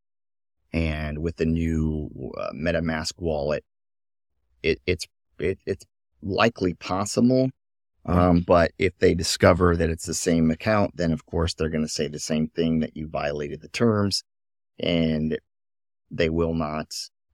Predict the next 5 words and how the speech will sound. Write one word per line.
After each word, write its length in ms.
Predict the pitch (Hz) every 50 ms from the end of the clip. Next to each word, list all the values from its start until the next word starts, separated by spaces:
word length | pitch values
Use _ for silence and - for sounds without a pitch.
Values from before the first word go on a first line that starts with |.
| _ _
provide 580 | - - 82 80 78 73 76 76 76 76 - -
you 380 | 71 69 71 69 67 67 - -
with, 360 | - 73 71 67 69 69 - _ _ _ _ _ _ _ _ _ _ _ _ _ _ _
um, 460 | - 71 69 - 62 62 65 67 - - _ _
services. 800 | - - - - 95 92 82 - - - - - 58 - -